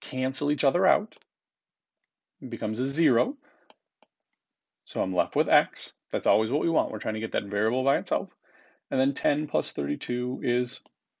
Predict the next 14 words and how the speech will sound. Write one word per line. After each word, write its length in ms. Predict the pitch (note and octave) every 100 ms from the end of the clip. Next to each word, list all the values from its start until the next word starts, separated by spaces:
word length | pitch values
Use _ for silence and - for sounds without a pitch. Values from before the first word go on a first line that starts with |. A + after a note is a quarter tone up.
| _ _ _ _ -
forty-two. 480 | F#2 F#2 G2+ - - _ _ _ _ _ _ _ _ _ _ _ - _ _ _ _ - - _
A 80 | -
quick 280 | - A2 -
check. 340 | - A2+ - _ _ _ _ -
Put 200 | A#2 -
forty-two 680 | - B2 C3 C#3+ - D#3
back 260 | C#3 B2 B2
in 80 | A2
place 260 | G#2 F#2
of 80 | -
x. 360 | - - - - _ _ _ _ _ _ _ -
Forty-two 520 | B2+ C#3+ C#3 - C#3+
minus 360 | C3+ A#2 A2 -
thirty-two, 720 | F3 F3 G3 - G2+ A#3+